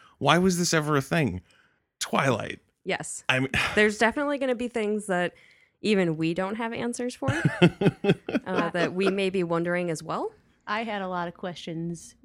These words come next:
Speaker 3: throughout the movie, watching it probably the fifth or sixth time yesterday. I still have questions in my notes, so. <laughs>
Speaker 1: I mean, I, uh, just right off the bat, I guess I gotta ask,
Speaker 2: Mm-hmm.
Speaker 1: how, 'cause you read the books too.
Speaker 3: Mm-hmm.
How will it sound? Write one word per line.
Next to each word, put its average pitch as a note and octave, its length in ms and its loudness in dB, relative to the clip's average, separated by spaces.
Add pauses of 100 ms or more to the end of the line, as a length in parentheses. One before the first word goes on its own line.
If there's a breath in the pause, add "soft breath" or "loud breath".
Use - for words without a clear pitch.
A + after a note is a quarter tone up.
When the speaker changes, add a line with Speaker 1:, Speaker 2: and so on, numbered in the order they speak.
(200)
Speaker 3:
throughout C#4+ 420 2
the A3 80 0
movie, G#3 460 -2
watching A3+ 340 2
it B2 140 2
probably A3 180 0
the E3 140 4
fifth A3+ 200 0
or F#3+ 140 2
sixth - 260 -4
time F3+ 260 -4
yesterday. E3 580 -4 (720 loud breath)
I B3 120 0
still D4+ 320 -2
have F#3 160 -2
questions E3+ 560 -8
in F3+ 100 -6
my F3+ 140 -6
notes, F#3 340 -6
so. A3 380 2 (200)
<laughs> - 920 0
Speaker 1:
I C3+ 120 6
mean, C3 200 8
I, C3+ 140 4
uh, C3 180 2 (460)
just E3 240 2
right D3+ 160 8
off B2 160 4
the G#2+ 60 4
bat, F#2+ 200 4
I F2+ 60 2
guess F#2 180 0
I G2+ 60 4
gotta F#2 200 4
ask, E2+ 300 0 (120)
Speaker 2:
Mm-hmm. A3+ 180 -6
Speaker 1:
how, C#3+ 560 6 (140)
'cause D3+ 160 6
you E3+ 60 6
read E3 120 8
the D3 60 4
books B2 220 2
too. - 140 -2 (220)
Speaker 3:
Mm-hmm. A#3+ 160 -2